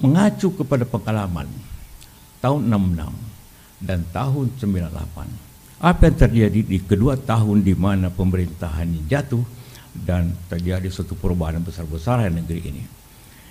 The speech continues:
Ialah terjadinya krisis politik bersamaan dengan krisis ekonomi.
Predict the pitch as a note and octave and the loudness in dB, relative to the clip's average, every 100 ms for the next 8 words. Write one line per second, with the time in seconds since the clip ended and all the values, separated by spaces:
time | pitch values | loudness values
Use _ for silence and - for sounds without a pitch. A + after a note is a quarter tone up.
0 | - - D3 G#2 B2 F3 F3 A#2 G#2 F2+ | -6 0 2 4 4 2 0 0 2 2
1 | E3 G3+ F2+ D2 - - - - C3 - | 2 2 0 -2 -10 -14 -20 -2 0 2
2 | B2+ - - F2+ E2 D#3+ - - A2+ F2+ | -2 -2 -2 -2 0 -2 -2 -4 -2 -2
3 | E2+ E2+ F2 D#2+ A2+ A2+ A#2+ A#2 - B2+ | -2 -2 0 0 0 0 -2 -4 -4 -4
4 | D3 D#3 | -2 -2